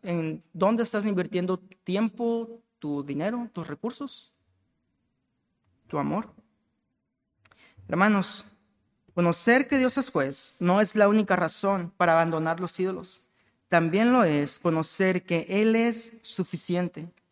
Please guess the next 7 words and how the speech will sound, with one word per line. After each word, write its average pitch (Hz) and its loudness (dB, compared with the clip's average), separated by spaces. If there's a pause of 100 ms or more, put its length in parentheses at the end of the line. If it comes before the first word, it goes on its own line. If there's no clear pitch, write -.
(300)
Este 175 -4
es 160 -6
el 190 -4
segundo 180 -4
punto 185 -2
del 151 -4
sermón. 151 -10